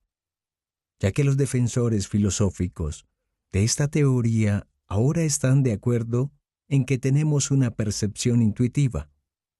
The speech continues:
no de los detalles, sino de los principios de la moralidad.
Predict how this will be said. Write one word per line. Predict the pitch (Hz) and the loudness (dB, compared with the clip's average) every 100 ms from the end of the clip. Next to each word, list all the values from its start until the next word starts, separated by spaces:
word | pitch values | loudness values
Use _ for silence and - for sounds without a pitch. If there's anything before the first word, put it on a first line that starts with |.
| _ _ _ | _ _ _
no | 87 87 | 0 0
de | 87 101 | 2 2
los | 104 | 2
detalles, | 113 131 90 85 82 - _ _ _ | 0 0 -4 -4 -8 -10 _ _ _
sino | - 95 107 | -4 2 2
de | 113 | 2
los | 117 - | 0 0
principios | 117 113 101 135 135 117 101 | 0 0 0 -2 0 -2 0
de | 113 107 | 0 2
la | 104 | 4
moralidad. | 107 101 90 92 92 85 78 | 2 2 0 0 -2 -2 -4